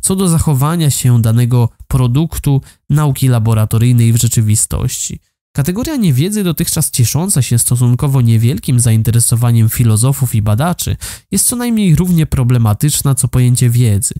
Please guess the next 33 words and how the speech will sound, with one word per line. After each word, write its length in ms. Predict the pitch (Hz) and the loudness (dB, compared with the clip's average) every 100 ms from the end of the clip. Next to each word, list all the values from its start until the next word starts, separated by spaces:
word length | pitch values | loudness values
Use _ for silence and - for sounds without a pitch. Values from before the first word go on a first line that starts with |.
| _ _ - | _ _ -6
stanowiące 480 | - 123 120 131 131 | 0 2 4 2 2
z 100 | - | 0
kolei 320 | 117 120 120 | 2 2 4
niemalże 800 | 123 123 120 120 110 123 117 110 | 2 2 2 2 2 2 2 2
centralny 760 | - 120 113 123 143 165 143 120 | 0 0 0 -2 -2 0 0 0
punkt 340 | 143 156 131 | 2 2 2
zainteresowania 920 | 131 123 113 120 113 113 127 143 127 | 2 2 2 0 2 0 0 0 2
rozmaitych 640 | 113 110 110 113 - 113 113 | 2 2 2 2 0 0 0
dziedzin 440 | 127 120 117 113 | 0 2 2 2
naukowych 680 | 107 101 - 139 143 127 120 | 2 0 0 0 2 0 2
i 40 | |
opinii 360 | 113 - 113 110 | 0 2 2 2
publicznej. 720 | 113 110 107 101 - 64 58 - - - - _ - | 2 0 2 0 -4 -4 -6 -6 -18 -20 -20 _ -6
Warto 500 | 147 240 - 277 247 | -4 -4 -6 -4 -2
zwrócić 680 | 170 127 147 226 - 196 165 | 0 2 0 -2 -4 -2 0
uwagę 360 | 131 175 202 | 0 -2 -4
choćby 380 | - 185 175 165 | -4 -4 0 0
na 140 | 151 123 | 0 -2
fakt, 340 | - 190 175 | -2 -4 -2
że 120 | 160 | -2
ta 120 | - | -2
pozorna 560 | 127 123 117 180 175 151 | -2 0 0 0 0 0
neutralność 720 | 127 110 113 131 170 151 - | 2 0 0 0 0 0 0
i 40 | 117 | 0
drugorzędność 760 | 120 120 113 131 156 135 - | 0 2 2 2 2 2 2
niewiedzy 460 | 113 113 160 143 139 | 0 2 0 2 2
jest 140 | - | 0
sama 280 | - 160 165 | -2 -2 -4
w 80 | - | -2
sobie 300 | 151 147 135 | -2 2 2
związana 600 | 123 120 120 135 135 123 | 4 2 2 2 2 0
z 80 | - | -2
określonym 680 | 139 123 117 151 143 135 | -4 -2 -2 0 2 0